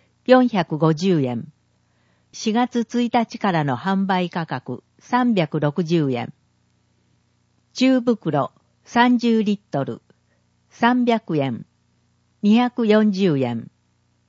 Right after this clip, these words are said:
小袋、十五リットル、百五十円、百二十円。燃やすゴミ処理券の価格は、四月一日以降も一枚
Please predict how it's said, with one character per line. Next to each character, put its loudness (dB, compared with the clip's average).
小 4
袋、 0
十 2
五 2
リ -2
ッ -12
ト -2
ル、 -10
百 -2
五 4
十 0
円、 -4
百 -2
二 2
十 2
円。 -4
燃 4
や 4
す -4
ゴ 6
ミ 2
処 0
理 0
券 2
の 2
価 -4
格 -2
は、 0
四 -8
月 -2
一 -4
日 -2
以 -10
降 0
も -4
一 -6
枚 0